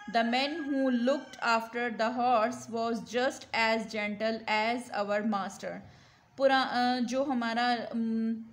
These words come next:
दानियल जो बिल्कुल मालिक की तरह से था, वो भी बिल्कुल उसी तरह से नरम मिजाज था जैसे हमारा मास्टर था। So we were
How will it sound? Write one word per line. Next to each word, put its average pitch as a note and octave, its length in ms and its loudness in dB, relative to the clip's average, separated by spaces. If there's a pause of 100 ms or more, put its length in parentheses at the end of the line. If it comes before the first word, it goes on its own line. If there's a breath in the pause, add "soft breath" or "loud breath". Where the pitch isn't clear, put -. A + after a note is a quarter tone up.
(160)
दानियल A#3+ 600 2
जो B3+ 400 2
बिल्कुल A#3+ 480 -2
मालिक A#3+ 460 2
की D4 100 -8
तरह C#4 340 0
से A#3+ 180 -4
था, A3 480 -4 (680 loud breath)
वो C4 180 0
भी E4 160 -2
बिल्कुल D4+ 380 -4
उसी D#4 220 -6
तरह D4+ 360 0
से D4 180 -4
नरम C4 300 0
मिजाज B3 500 0
था C4+ 60 -2
जैसे A#3+ 300 -4
हमारा A3 440 -2
मास्टर G#3+ 400 -2
था। F#3+ 380 -6
So C#4+ 300 0
we C4 320 -6 (960)
were B3+ 280 4